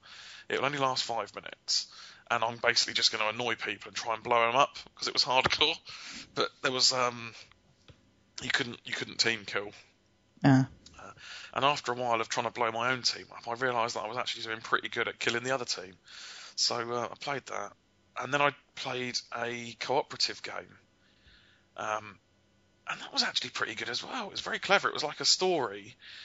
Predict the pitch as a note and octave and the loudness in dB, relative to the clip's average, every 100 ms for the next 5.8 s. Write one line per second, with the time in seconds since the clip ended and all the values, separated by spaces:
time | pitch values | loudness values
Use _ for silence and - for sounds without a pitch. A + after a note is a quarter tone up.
0 | - - F2 D3 C3 - F3 - - A#2 | -16 -2 0 2 6 8 6 4 0 -2
1 | G2 F#2+ - - - - - - G#2+ A2 | -4 -2 0 0 -4 -20 -20 -10 -4 -4
2 | A2 G#2 A2 A#2 - B2 - - - - | -4 -8 -10 -10 -10 -14 -4 2 4 4
3 | - A#2+ A2 A#2+ - A2+ G#2+ G2+ - G#2+ | 0 -2 -2 -2 -2 0 2 0 2 2
4 | - - B2+ B2 A#2 - A2 G2+ G2+ - | 2 0 2 0 -2 -6 -10 -14 -16 -12
5 | G#2+ G2+ G2+ - A2+ - G#2 | -10 -10 -4 -2 0 2 2